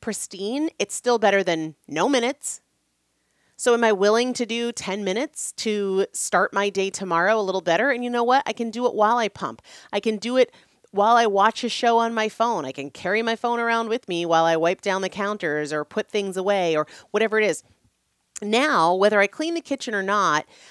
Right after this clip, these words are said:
I've at least made stronger the argument in favor of who I wanna be and how I wanna be and the things I wanna do.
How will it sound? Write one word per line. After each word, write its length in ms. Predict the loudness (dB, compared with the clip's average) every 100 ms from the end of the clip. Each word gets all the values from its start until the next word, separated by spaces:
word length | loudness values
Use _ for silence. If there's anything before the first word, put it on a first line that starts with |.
| _
I've 160 | 0 0
at 120 | -2
least 460 | -6 -10 -10 -10 -12 -10
made 540 | -6 -4 -4 -8 -10
stronger 840 | -12 -4 -2 0 -2 -6 -6 -10 -14 _
the 200 | -12 -4
argument 800 | -2 -2 -4 -8 -6 -8 -12 -16 -20 _ _ _ _ _ _ _ _ _ _ _ _ _
in 140 | -4 -2
favor 420 | -2 -2 -2 -2
of 140 | -2
who 200 | -4 0
I 100 | 2
wanna 280 | 2 0 -2
be 180 | -4 -6
and 80 | -6
how 240 | -2 0
I 80 | 0
wanna 240 | -2 -6
be 160 | -6 -8
and 100 | -8
the 40 |
things 320 | -10 -10 -8 -8
I 60 |
wanna 260 | -10 -12 -14
do. 280 | -16 -18